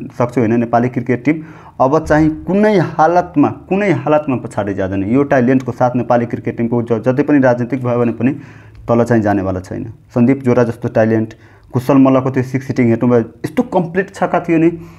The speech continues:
स्याटिस्फ्याक्सन केलाई भन्छ नि, म्याच हारे पनि जे होस्, स्याटिस्फ्याक्सन भनेको आज जिन्दगीभरिमा यति खुसी हुने दिन चाहिँ कहिले आएको थिएन। हामी एसिया कपमा गयौँ तर त्यहाँ चाहिँ खुसी हुन पाएन, आज खुसी भएको छ।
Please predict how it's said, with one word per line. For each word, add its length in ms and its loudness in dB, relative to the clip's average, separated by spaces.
स्याटिस्फ्याक्सन 580 -2
केलाई 260 0
भन्छ 240 2
नि, 100 4
म्याच 360 2
हारे 160 0
पनि 220 0
जे 200 0
होस्, 160 0
स्याटिस्फ्याक्सन 880 -2
भनेको 240 0
आज 240 2
जिन्दगीभरिमा 800 2
यति 200 -2
खुसी 360 -4
हुने 220 4
दिन 180 2
चाहिँ 200 -4
कहिले 220 0
आएको 200 -2
थिएन। 220 -4
हामी 200 0
एसिया 220 -2
कपमा 240 -2
गयौँ 200 2
तर 140 -6
त्यहाँ 220 -2
चाहिँ 180 -8
खुसी 220 -8
हुन 120 -4
पाएन, 260 -6
आज 180 0
खुसी 300 -6
भएको 280 -6
छ। 80 -14